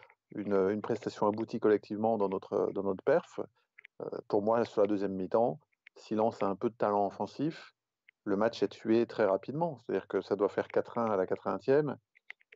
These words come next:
Et au lieu de ça, on a eu un peu l'illusion qu'on restait dans le match parce que Lens marquait pas ce troisième but. Mais on se crée en combien d'occasions en deuxième mi-temps ? Est-ce que, est-ce que vous avez, euh, le souvenir d'une vraie grosse occasion,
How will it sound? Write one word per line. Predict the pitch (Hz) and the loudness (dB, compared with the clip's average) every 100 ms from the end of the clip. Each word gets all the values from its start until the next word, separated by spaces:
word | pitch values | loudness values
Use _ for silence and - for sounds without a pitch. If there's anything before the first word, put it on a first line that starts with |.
| _ 101 | _ -2
Et | 95 90 87 - - - 120 | -2 0 -2 -2 -2 0 2
au | 113 | 4
lieu | 110 113 | 4 2
de | |
ça, | - 117 123 123 | 2 2 4 2
on | 107 101 101 | 0 0 2
a | |
eu | 101 107 | 2 0
un | 104 | -2
peu | - 113 | -2 -2
l'illusion | 117 113 113 104 117 117 117 - | 0 -2 -2 2 2 2 0 0
qu'on | 104 101 98 98 | 4 6 6 2
restait | 104 - 110 | 0 2 4
dans | 104 | 4
le | 104 | 2
match | 107 107 - - _ _ _ _ | 2 0 -2 -18 _ _ _ _
parce | - - | -4 -2
que | 110 | -2
Lens | 101 98 | -2 -2
marquait | 104 - - | -4 -2 -2
pas | 98 | -2
ce | |
troisième | - 101 104 107 | -2 0 0 2
but. | 131 196 - _ _ _ _ _ | -2 -2 -8 _ _ _ _ _
Mais | 107 | 0
on | 104 | 2
se | - | 0
crée | - 110 | -2 0
en | 107 | 0
combien | - 123 120 | 0 2 4
d'occasions | 117 113 113 110 101 | 4 2 2 2 -2
en | |
deuxième | 95 92 98 | -4 -2 -2
mi-temps ? | 98 95 101 101 101 | -2 0 -2 -2 -8
Est-ce | 95 | -8
que, | - 101 98 92 - _ _ - - _ _ - | 2 4 6 2 -6 _ _ -20 -20 _ _ -2
est-ce | - 104 - | 0 -2 -2
que | - | 0
vous | 107 113 110 | 0 0 2
avez, | 117 117 139 127 | 2 4 4 6
euh, | 104 101 95 95 95 | 6 4 2 -2 -4
le | 95 | -6
souvenir | 98 - 117 127 | -10 -6 0 0
d'une | 104 101 | 0 -6
vraie | 98 110 123 | -2 2 2
grosse | 113 123 123 - | 2 -2 0 0
occasion, | 110 117 131 151 | 2 4 4 2